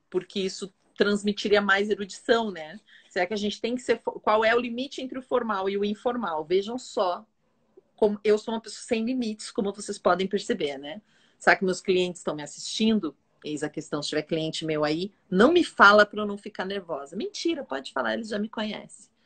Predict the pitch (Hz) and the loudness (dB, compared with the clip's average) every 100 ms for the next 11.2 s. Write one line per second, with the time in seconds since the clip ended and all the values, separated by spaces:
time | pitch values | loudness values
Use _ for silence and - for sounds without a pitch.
0 | _ _ _ - 175 180 196 202 190 175 | _ _ _ -4 2 2 2 -6 -8 -8
1 | 160 165 165 156 - 175 143 139 156 165 | -8 -8 -8 -8 -6 -4 -4 -2 -2 -2
2 | 165 147 165 165 180 202 196 196 202 - | -4 -2 -2 -2 -6 -6 -6 -8 -12 -18
3 | 170 175 185 185 185 185 180 208 208 - | -8 -4 -4 -6 -6 -8 -6 -8 -10 -14
4 | 147 139 139 - - _ _ _ _ _ | -16 -16 -20 -20 -20 _ _ _ _ _
5 | _ - - 240 240 220 220 - 240 - | _ -8 4 4 4 0 2 2 0 -12
6 | 180 180 214 - 208 269 320 285 349 311 | -8 -2 0 0 6 6 6 0 0 2
7 | 359 220 208 208 202 190 180 - - 208 | 2 4 4 4 0 -4 -6 -8 -16 -18
8 | 208 202 _ _ _ _ _ _ 294 285 | -16 -18 _ _ _ _ _ _ 2 2
9 | 320 - 381 571 571 349 247 - 185 185 | 0 -8 -10 -10 -10 -12 -12 -14 -6 -4
10 | 202 208 214 220 302 285 233 247 254 170 | 0 0 -2 -4 -10 -8 -8 -6 -8 -10
11 | 139 | -12